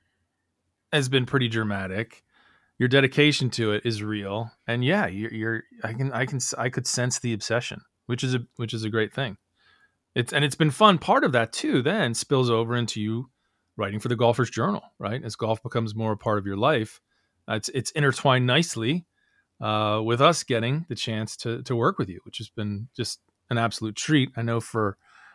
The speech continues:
for us editorially, and certainly for our listeners who have enjoyed, uh, your stories. So what a bonus for us to get,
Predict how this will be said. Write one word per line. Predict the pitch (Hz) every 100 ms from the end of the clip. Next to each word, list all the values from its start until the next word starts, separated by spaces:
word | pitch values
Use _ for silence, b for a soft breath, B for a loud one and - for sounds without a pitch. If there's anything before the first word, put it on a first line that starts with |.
| b
for | - 127
us | 120
editorially, | 127 117 107 - 147 135 120 113
and | 110
certainly | - 120 107 107
for | 104 110
our | 101
listeners | 101 123 - 110 101 - - _ _ _ _ -
who | 120
have | 110
enjoyed, | 113 104 104 104 101 98 -
uh, | 104 95 95 98
your | -
stories. | 110 - 101 98 135 - -
So | - -
what | 104 127
a |
bonus | 135 151 156
for | - 104
us | 117 -
to | 101
get, | 104 98